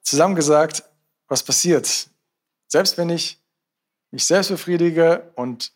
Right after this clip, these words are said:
ich mir einrede, selbst ich kann das auch pornografisch, ohne pornografische Bilder machen, was meiner Meinung nach auch eine Illusion ist, aber ich trainiere jedes Mal genau dieses entgegengesetzte Prinzip an,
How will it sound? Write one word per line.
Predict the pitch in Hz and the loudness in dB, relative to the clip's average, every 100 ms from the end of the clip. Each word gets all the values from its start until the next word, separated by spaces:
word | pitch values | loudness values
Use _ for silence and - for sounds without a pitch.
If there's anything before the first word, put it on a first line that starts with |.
| _ | _
ich | - | -8
mir | 127 - | -4 0
einrede, | 165 170 156 160 156 | 2 2 2 2 2
selbst | 143 156 | 0 -2
ich | - | -4
kann | 135 | -6
das | 135 | -8
auch | 117 | -6
pornografisch, | - 143 135 151 151 147 | -2 -2 0 0 0 -2
ohne | 196 220 | 0 0
pornografische | 175 180 165 160 160 147 | 2 0 2 0 0 0
Bilder | 156 170 | 2 2
machen, | 151 139 | 2 0
was | 127 - | -4 0
meiner | 139 131 | 0 0
Meinung | 127 123 | 0 0
nach | 120 - - _ - | -2 -6 -20 _ -2
auch | 135 | 0
eine | 127 123 120 113 _ | 0 -2 -2 -4 _
Illusion | 131 120 139 196 | 0 2 4 4
ist, | 180 - - - - - - - - | 2 0 -6 -20 -20 -20 -20 -8 0
aber | 139 147 143 131 - _ _ _ _ _ _ _ _ - | 2 4 2 0 -14 _ _ _ _ _ _ _ _ -8
ich | 127 | -8
trainiere | - 147 208 208 196 | -2 2 2 2 -2
jedes | 170 190 - | 0 0 -2
Mal | 139 151 156 - | 0 2 2 -4
genau | - 131 143 147 | -8 0 0 0
dieses | 131 117 - _ _ - | -6 -8 -8 _ _ -8
entgegengesetzte | 143 123 _ 226 294 311 226 214 214 | -8 -8 _ 2 2 2 2 0 -4
Prinzip | 208 180 202 | -6 -6 -2
an, | - 170 | 0 -2